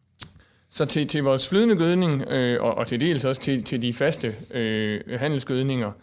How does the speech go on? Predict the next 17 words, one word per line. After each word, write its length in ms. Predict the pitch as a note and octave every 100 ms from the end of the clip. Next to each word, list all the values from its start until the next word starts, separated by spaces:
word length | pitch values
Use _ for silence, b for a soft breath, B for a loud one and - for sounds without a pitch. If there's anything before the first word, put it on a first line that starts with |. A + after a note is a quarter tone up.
| b b b b
der 80 | E3
har 180 | D#3 D#3+
vi, 320 | C#3+ A#2+ A#2
øh, 160 | G#2+ A2
limus, 380 | D3 A3+ F#3 C#3
som 300 | - B2 A#2
vi 100 | A#2+
kan 360 | B2+ A#2 A#2+ A#2+
coat 320 | D3 D#3+ E3
med, 200 | C3+ C#3 C#3
så 180 | - C3+
vi 320 | B2 A#2+ B2
undgår 360 | C3+ D3+ D3+ B2+
den 180 | C3+ C#3
her, 300 | C3+ B2+ G#2+
øh, 260 | A2+ G#2+ G#2+
fordampning. 720 | A#2+ C#3 C3+ - G2 -